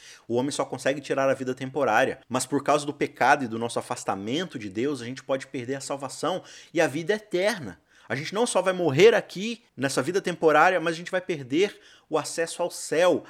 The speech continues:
a nossa salvação, a nossa vida eterna. Então é disso que a gente precisa ter medo, porque mesmo que a gente tenha uma morte temporária, a salvação tá garantida. Paulo vai falar disso no final dessa sessão. Então, os maus obreiros são aqueles que estão pregando coisas que têm consequências eternas pra vida e pra decisão dos filipenses.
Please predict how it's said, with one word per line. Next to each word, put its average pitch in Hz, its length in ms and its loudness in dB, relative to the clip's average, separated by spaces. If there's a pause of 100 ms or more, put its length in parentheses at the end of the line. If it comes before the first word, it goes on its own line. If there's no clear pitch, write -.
a 143 60 -4
nossa 151 220 -4
salvação, 165 420 -4
a - 20 -4
nossa 160 220 -8
vida 180 340 -8
eterna. 120 340 -2
Então 165 140 -2
é 175 80 0
disso 180 400 2
que - 60 -14
a - 20 -8
gente 143 160 -6
precisa 135 180 -6
ter 135 140 -2
medo, 104 240 -2
porque 143 280 -8
mesmo 240 380 -4 (240)
que - 60 -14
a 151 40 -6
gente 165 200 -8
tenha 185 160 -6
uma 185 140 -4
morte 143 300 -4
temporária, 139 600 4 (220)
a - 80 -8
salvação 139 440 -12
tá 131 120 -10
garantida. 139 640 -8 (520)
Paulo 147 180 0
vai 139 80 0
falar 110 260 0
disso 92 240 -12
no 101 40 -10
final 90 240 -10
dessa 90 220 -10
sessão. - 380 -10 (920)
Então, 196 440 0 (320)
os 156 220 -2
maus 151 500 -2
obreiros 127 460 -2
são 139 100 -8
aqueles 139 360 -6
que - 80 -14
estão 135 180 -10
pregando 120 340 -6
coisas 123 320 -8
que - 120 -20
têm 120 100 -12
consequências 120 600 -14
eternas 127 560 -6
pra 101 180 -8
vida 117 260 -6
e 120 40 -4
pra 117 120 -10
decisão 104 400 -10
dos 123 240 -8
filipenses. 101 720 -12